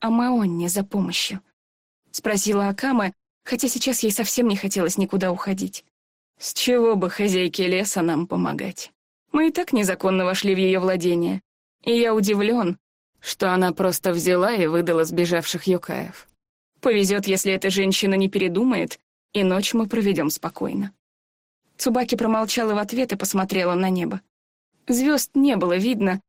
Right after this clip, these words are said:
но вместо них она любовалась узорами серого дыма, поднимающегося от костра. "О чем вы разговаривали с Амаонной?" спросил Юкио Ноками,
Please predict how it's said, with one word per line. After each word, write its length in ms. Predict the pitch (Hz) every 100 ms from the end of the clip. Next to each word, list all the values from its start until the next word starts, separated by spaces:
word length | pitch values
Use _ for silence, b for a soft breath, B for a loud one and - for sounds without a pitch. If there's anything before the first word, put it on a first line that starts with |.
| _ _ -
но 140 | 262
вместо 340 | 262 262 -
них 200 | 262 285
она 140 | 208 208
любовалась 500 | 196 202 214 208 214
узорами 340 | 208 214 202
серого 380 | 196 220 202 196
дыма, 400 | 185 247 247 226 _ _ -
поднимающегося 880 | 208 190 185 185 180 - 185 - 180
от 100 | -
костра. 440 | 185 - 190 190 _ _ _ _ _ _ _ _
"О 140 | 214 202
чем 360 | - 277 285
вы 100 | 214
разговаривали 840 | 202 190 202 214 208 175 160 190 - _ _ _
с 140 | - 208
Амаонной?" 720 | 196 185 175 160 190 185 - _ _ _ _ _ _
спросил 440 | - 220 202 208
Юкио 340 | 196 190 208 190
Ноками, 540 | 185 - 262 233 202